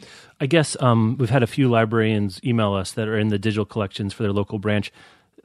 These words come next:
Weigh in about, you know, is this, is this something you don't mind patrons doing, you know, turning their Wi-Fi off on their device so they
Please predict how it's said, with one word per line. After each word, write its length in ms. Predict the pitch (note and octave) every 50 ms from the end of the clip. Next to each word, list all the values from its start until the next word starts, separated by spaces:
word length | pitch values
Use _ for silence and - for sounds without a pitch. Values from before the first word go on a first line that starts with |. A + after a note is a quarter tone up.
| -
Weigh 440 | - D3 C#3 C#3+ C#3 D#3+ F#3+ G3 F#3+
in 160 | F#3 F#3+ F3
about, 380 | D3 A#2 A#2 A2+ A2 G#2 G2+ -
you 100 | B2 A2+
know, 300 | G#2+ G2+ G2 G2+ G#2 - -
is 140 | - C3+ A#2
this, 380 | C3 F3 D3+ - - - - _ _ _ _ _ _ _ _ _ _ _ _ _ _ _ _ _ -
is 100 | E3+ C#3+
this 120 | F#3+ F3+
something 260 | - G3 F3 E3 E3+
you 80 | D3+ D3+
don't 140 | D#3 D3 B2+
mind 340 | B2 B2 C3 C#3+ D3 C#3 -
patrons 360 | - C#3+ C#3 - C3+ A#2+ G#2+
doing, 380 | A2 B2+ B2+ C3 C3 C3+ B2+ - - - _ _ _
you 100 | - C3+
know, 100 | A#2 G#2+
turning 220 | G#2 - B2+ B2+ A#2+
their 80 | A#2
Wi-Fi 320 | A2 A2 A2 A2 G#2 - C3+
off 120 | A#2 A2
on 40 | -
their 80 | A#2 G#2
device 360 | G#2 G2 G2+ G#2 G#2 G#2+ -
so 100 | - A2
they 280 | G#2 G#2 G#2 G2+ G2